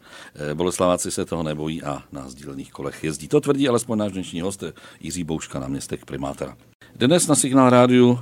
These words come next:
Jiří Bouška, náměstek primátora Mladé Boleslavi. Eh, probrali jsme tu sportovní část, eh, pojďme teď, eh, k tomu, mm, problém s parkováním.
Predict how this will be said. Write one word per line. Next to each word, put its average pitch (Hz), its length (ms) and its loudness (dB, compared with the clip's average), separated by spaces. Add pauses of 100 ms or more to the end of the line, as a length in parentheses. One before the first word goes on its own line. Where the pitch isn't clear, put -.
(340)
Jiří 107 280 -4
Bouška, 110 360 4
náměstek 101 400 2
primátora 98 640 4
Mladé 92 280 2
Boleslavi. 92 560 2
Eh, - 560 -10
probrali 101 400 0
jsme 135 160 0
tu 139 120 -4
sportovní 117 460 2
část, 117 440 2
eh, 101 160 4
pojďme 107 360 -2
teď, 110 320 -2
eh, 110 40 4 (380)
k - 80 -18
tomu, 107 380 6 (380)
mm, 82 680 -4 (920)
problém 135 320 10
s - 40 -2
parkováním. 76 680 0